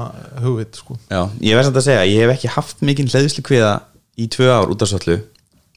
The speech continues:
Speaker 2: Ég hefur ekki reynt á, mikið á það, sko, eins og ég átti hana tólf mini sem er með arfaslöku,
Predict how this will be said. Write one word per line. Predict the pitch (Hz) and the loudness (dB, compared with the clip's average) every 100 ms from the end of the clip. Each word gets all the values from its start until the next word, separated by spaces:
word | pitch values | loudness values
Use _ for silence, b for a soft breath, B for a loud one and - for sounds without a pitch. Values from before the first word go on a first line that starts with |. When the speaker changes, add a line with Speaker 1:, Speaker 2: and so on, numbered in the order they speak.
| _ - | _ -10
Speaker 2:
Ég | 98 | -2
hefur | 104 | -2
ekki | 101 | 2
reynt | 107 120 117 | 0 0 0
á, | 113 | 0
mikið | - 120 113 113 | 0 0 2 2
á | 113 | 2
það, | 82 - | 0 -2
sko, | 95 | -4
eins | 101 | -2
og | 101 | 0
ég | 113 | 0
átti | 113 - | -2 -2
hana | 110 95 | -2 0
tólf | 120 107 | 0 2
mini | 110 95 87 | 2 0 0
sem | 95 | -2
er | 98 | -2
með | 98 - | -2 -2
arfaslöku, | 113 107 110 104 95 | -2 -4 -2 -2 -2